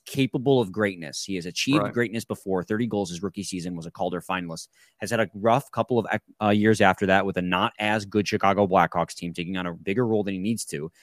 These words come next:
Speaker 1: Comes into the Detroit Red Wings, is expected to play bottom six and throw, you know, was great at bottom six. At times, it played top six and still looked very good. And a lot of that is he's like a glass cannon offensively.
Speaker 2: You know what? Give me forty. Give me a,
Speaker 1: Give
Speaker 2: give
Speaker 1: me
Speaker 2: me a
Speaker 1: forty.
Speaker 2: forty piece this
Speaker 1: I mean,
Speaker 2: season.
Speaker 1: we were
Speaker 2: Give me
Speaker 1: saying we,
Speaker 2: forty
Speaker 1: we
Speaker 2: for
Speaker 1: would be
Speaker 2: Dom.
Speaker 1: happy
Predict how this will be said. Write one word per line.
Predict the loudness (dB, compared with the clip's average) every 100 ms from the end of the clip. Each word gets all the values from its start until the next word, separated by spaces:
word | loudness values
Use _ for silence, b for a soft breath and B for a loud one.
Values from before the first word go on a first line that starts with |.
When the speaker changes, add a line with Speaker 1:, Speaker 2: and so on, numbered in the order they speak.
| b b
Speaker 1:
Comes | 4 4 6
into | 2 4
the | 2
Detroit | 0 0 4
Red | 4 4
Wings, | 0 -2 -10 B B 0
is | 0
expected | 6 6 6
to | 6
play | 4
bottom | 8 8 8 6
six | 2 2
and | -2 -2
throw, | 4 4 2 _ _
you | -4
know, | -2
was | -2 -4 -6
great | 6 8 8
at |
bottom | 8 2
six. | 2 0 0 -6 b 0
At | 2
times, | 2 2 2
it | 2
played | 2 0
top | 2 2 2
six | -2 -2 -2
and | -8
still | -6 2 2
looked | 2
very | 0 0 0
good. | -4 -8 _ b b
And | 0
a | 2
lot | 4 6
of | 6
that | 6
is | 4
he's | -2
like | -2
a | -2
glass | -2 0 0 -2
cannon | -8 -6 -4 -6
offensively. | -6 -6 0 4
Speaker 2:
You |
know | 6
what? | 6 4
Give | 4
me | 4
forty. | 6 8 8 6 -6 _ _ _ _ _ _ 0
Give | 2
me | 4
a, | 4
Speaker 1:
Give | 4
Speaker 2:
give | 2
Speaker 1:
me | 4
Speaker 2:
me | 2
a |
Speaker 1:
forty. | 2
Speaker 2:
forty | 4 6 6 2
piece | 0 -2 -2
this | -6 -4
Speaker 1:
I | -2
mean, | 0
Speaker 2:
season. | 0
Speaker 1:
we | -2
were | 2
Speaker 2:
Give | 2
me | 4
Speaker 1:
saying | 2 4
we, | 6
Speaker 2:
forty | 6 2
Speaker 1:
we | 0
Speaker 2:
for | 0
Speaker 1:
would |
be | 4
Speaker 2:
Dom. | 4
Speaker 1:
happy | 4 0 -4 -4 -8